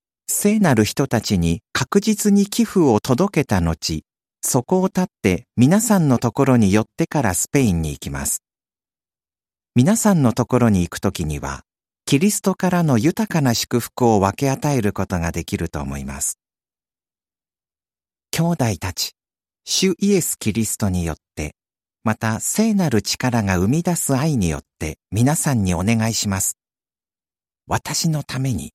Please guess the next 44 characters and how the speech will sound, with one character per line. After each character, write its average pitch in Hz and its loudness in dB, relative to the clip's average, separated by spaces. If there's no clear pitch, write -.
私 - -4
と 170 -4
共 170 -2
に 170 -2
熱 156 0
烈 220 0
に 208 2
神 226 2
に 135 2
祈 139 2
っ 180 0
て - -6
く 110 -4
だ 95 -2
さ 101 -4
い。 80 -6
私 175 0
が 170 2
ユ 185 4
ダ 240 2
ヤ 180 2
に 107 4
い 95 2
る 87 0
信 175 0
仰 175 0
の 170 2
な 175 2
い 117 0
人 110 -2
た 92 -2
ち - -6
か 92 -4
ら 87 -2
逃 101 0
れ 123 0
ら 113 0
れ 120 0
る 90 -2
よ 71 -6
う - -8
に、 64 -12
ま 98 0
た、 107 0